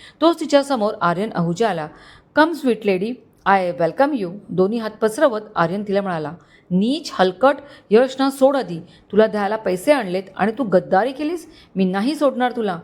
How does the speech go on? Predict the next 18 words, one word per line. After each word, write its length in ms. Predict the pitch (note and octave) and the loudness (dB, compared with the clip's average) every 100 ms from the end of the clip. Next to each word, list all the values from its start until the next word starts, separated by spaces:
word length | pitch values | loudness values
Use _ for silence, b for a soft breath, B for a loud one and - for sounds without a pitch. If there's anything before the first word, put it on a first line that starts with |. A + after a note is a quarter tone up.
| b b F3+ | b b 2
जोरात 260 | A3 D4+ - | 4 4 2
ओरडून 340 | A3+ A3+ B3 | 2 2 0
अनघा 380 | - F#3+ G3+ A#3+ | -4 -4 -2 -2
त्याच्या 320 | G3 F3 B3 - | -4 -4 -2 -2
अंगावर 380 | F3 E3+ F#3+ | -2 0 -2
धावून 300 | F3 D#3 E3+ | -4 -6 -4
गेली, 240 | G3 D#3+ C#3+ B B B | -4 -6 -8 B B B
पण 140 | D#4+ D#4+ | 0 2
तो 140 | D#4+ | -2
आतल्या 380 | - F#3 - G3+ | 0 -2 0 0
बाजूला 320 | F3+ F3 F#3+ | 0 0 0
झाला. 320 | F#3 C4 F#3+ F3 - | 0 -2 -2 -6 -4
अनघाही 400 | E3+ E3+ G3+ A3 | -2 0 -2 0
आत 200 | G3 F#3+ | -2 0
आली 180 | C4 A#3+ | 0 -2
आणि 240 | - D#3+ | -4 -4
तिने 260 | F3 E3 E3+ | -4 -4 -4
पाहिलं, 360 | E3+ D#3+ C#3+ | -2 -4 -6